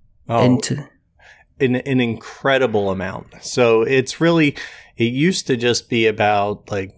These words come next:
Speaker 1: make the food and make something different and special,
Speaker 2: Mm-hmm.
Speaker 1: right? Like, that was pretty much the mantra we started with.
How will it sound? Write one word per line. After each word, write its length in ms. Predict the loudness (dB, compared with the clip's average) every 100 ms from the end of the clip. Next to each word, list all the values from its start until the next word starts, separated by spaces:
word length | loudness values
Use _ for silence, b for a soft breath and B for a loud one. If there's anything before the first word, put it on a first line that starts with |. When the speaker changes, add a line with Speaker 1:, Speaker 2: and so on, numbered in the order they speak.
| -2
Speaker 1:
make 240 | 0 0
the 80 | -4
food 340 | 0 0 2
and 100 | 0
make 180 | 0 -2
something 400 | -2 -4 -2 -2
different 440 | 0 0 0 -2 -4
and 140 | -8
special, 500 | -4 0 2 2 -2
Speaker 2:
Mm-hmm. 120 | -6 -4
Speaker 1:
right? 300 | -4 -4 -6
Like, 180 | -6 -2
that 140 | 0
was 140 | -2
pretty 240 | -2 -2 0
much 300 | -2 -4 -6
the 60 |
mantra 520 | -2 -2 -4 -2 -2 -2
we 160 | -4
started 480 | -4 0 0 0 -2
with. 260 | -4 -6